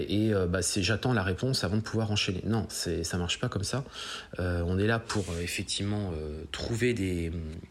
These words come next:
des, des, des points d'aide, euh, à droite, à gauche. Donc notamment, bah, c'est vrai que dans mes formations, moi, je suis là pour, pour, pour aider un maximum. Et, mais ça reste vous l'entrepreneur,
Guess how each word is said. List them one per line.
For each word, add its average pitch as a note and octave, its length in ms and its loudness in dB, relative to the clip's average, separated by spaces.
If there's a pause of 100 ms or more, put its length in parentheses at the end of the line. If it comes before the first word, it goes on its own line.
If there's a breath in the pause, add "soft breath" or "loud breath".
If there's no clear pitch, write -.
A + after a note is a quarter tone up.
(340)
des, E2+ 260 -4
des, E2+ 160 -2
des E2+ 120 0
points A2 600 2
d'aide, C3+ 280 2
euh, D#2 460 0
à E2 100 2
droite, G2+ 300 0
à F2 60 0
gauche. D#3+ 240 2
Donc - 120 -6
notamment, G2 320 2
bah, F#2+ 160 0
c'est - 80 -2
vrai F#2 120 0
que E2+ 40 -4
dans F2+ 60 2
mes E2 100 0
formations, F#2+ 480 0
moi, F2+ 140 2
je - 60 0
suis - 120 -2
là F2 60 0
pour, E2+ 180 -6
pour, - 200 -6
pour - 260 -6
aider F#2 140 2
un G2 40 0
maximum. F#2 500 0
Et, D2+ 200 0 (640 loud breath)
mais B2+ 220 4
ça - 180 2
reste B2 260 2
vous A#2 160 2
l'entrepreneur, A2+ 560 0